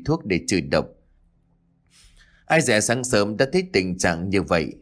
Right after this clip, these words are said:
Ông Lý liền nói chen, không lẽ bị con rắn đó cắn cho nên bây giờ đã hóa rắn ư?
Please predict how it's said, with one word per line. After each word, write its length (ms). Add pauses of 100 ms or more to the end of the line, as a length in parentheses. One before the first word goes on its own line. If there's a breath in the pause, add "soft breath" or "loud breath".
(580)
Ông 140
Lý 200
liền 300
nói 260
chen, 300 (840)
không 120
lẽ 160
bị 240
con 220
rắn 340
đó 100
cắn 360
cho 120
nên 260
bây 160
giờ 260
đã 140
hóa 240
rắn 260
ư? 240